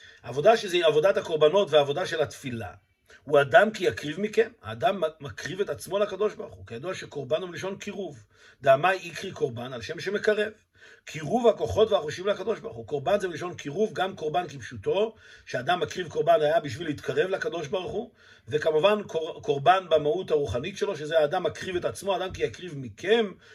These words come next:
הוא מקריב את עצמו ואח-, וכך מקרב את עצמו לקדוש ברוך הוא, ושזה גם עבודת התפילה,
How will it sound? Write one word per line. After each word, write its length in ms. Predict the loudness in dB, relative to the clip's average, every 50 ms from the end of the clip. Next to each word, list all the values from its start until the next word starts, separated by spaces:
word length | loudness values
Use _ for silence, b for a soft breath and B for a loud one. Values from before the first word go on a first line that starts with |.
| B B
הוא 180 | B -4 -4 -2
מקריב 480 | -2 -2 -4 -4 -4 -4 -2 -2 0 0
את 80 | 0
עצמו 340 | 0 -2 -2 -2 -4 -2 2
ואח-, 280 | 4 4 4 4 0 -4 -6
וכך 300 | -2 0 0 0 0 0
מקרב 480 | -2 -4 -2 0 2 4 6 6 6
את 100 | 6 6
עצמו 240 | 2 0 -4 -4 -4
לקדוש 400 | -2 0 0 2 4 4 4 2
ברוך 280 | 2 -2 -4 -4 -2 0
הוא, 300 | 2 2 2 2 -2 -12 _ _ _ b b b b b b b b b b b b b b b b b b
ושזה 560 | -4 2 4 4 4 2 2 -2 0 0 2 2
גם 120 | 2 2 2
עבודת 300 | 2 2 2 2 2 2
התפילה, 320 | -2 -6 -4 -2 -2 0